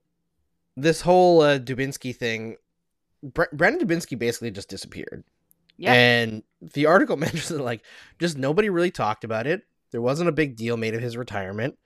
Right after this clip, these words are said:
Speaker 1: He just, like, left in the middle of a training camp in twenty nineteen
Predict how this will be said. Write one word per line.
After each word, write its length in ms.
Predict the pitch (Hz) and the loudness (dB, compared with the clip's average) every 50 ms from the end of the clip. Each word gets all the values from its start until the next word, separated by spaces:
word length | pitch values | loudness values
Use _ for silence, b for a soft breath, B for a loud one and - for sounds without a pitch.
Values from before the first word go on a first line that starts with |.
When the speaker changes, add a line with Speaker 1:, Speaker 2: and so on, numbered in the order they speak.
| _ _ _ _ _ _ _ _ _ _ _ _ _ _ _ _ _ _ _ _ _ _ | _ _ _ _ _ _ _ _ _ _ _ _ _ _ _ _ _ _ _ _ _ _
Speaker 1:
He 160 | - - 123 | -10 -8 -6
just, 260 | 113 123 139 - - - | -2 0 -2 0 2 2
like, 360 | 127 120 117 101 - - - B B B B B B B B B _ _ _ _ _ _ | 4 4 2 2 -2 -10 -14 B B B B B B B B B _ _ _ _ _ _
left 680 | 101 92 101 120 147 123 - - - _ - - - _ _ _ | -8 -2 2 2 2 2 0 -6 -16 _ -18 -20 -20 _ _ _
in 120 | - 123 120 | -6 -4 -2
the 60 | 117 | -2
middle 220 | 110 - 127 143 | -2 0 0 0
of 60 | 151 147 | 0 0
a 60 | 151 | -2
training 380 | - - 131 120 117 113 113 | -4 -2 -2 -2 0 -2 -4
camp 340 | 107 - 113 107 120 127 - | -4 -4 -4 -4 -4 -4 -6
in 120 | 98 107 104 | -10 -14 -10
twenty 220 | - 107 104 110 | -8 -6 -6 -4
nineteen 640 | 117 117 123 139 143 - - 107 104 104 113 131 | -4 -2 -4 -4 -6 -6 -6 -4 -4 -4 -6 -8